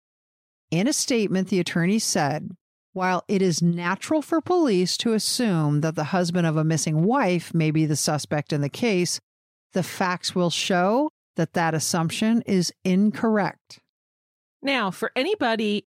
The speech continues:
Speaker 2: who heard the name Cyrus R. Vance Junior, and you're like me and you're either a history buff or you love politics,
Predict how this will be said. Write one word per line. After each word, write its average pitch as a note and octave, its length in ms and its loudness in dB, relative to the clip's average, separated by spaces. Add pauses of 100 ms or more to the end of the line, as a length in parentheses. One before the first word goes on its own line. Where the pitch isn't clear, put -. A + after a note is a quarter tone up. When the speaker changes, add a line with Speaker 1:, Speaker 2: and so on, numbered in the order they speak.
(120)
Speaker 2:
who G3 380 2
heard A3+ 280 -2
the D4 80 0
name G3+ 400 2 (100)
Cyrus A3+ 680 -2
R. G#3 180 0
Vance F#3+ 340 -2
Junior, G3+ 560 0 (380)
and A3 120 2
you're G#3 140 0
like G3 240 -2
me A3 300 0
and G3+ 140 0
you're F#3+ 120 0
either F3 220 0
a - 40 0
history A3 380 -2
buff F#3 440 -2
or F#3 120 0
you F#3 200 0
love E3 260 -2
politics, D4 680 -4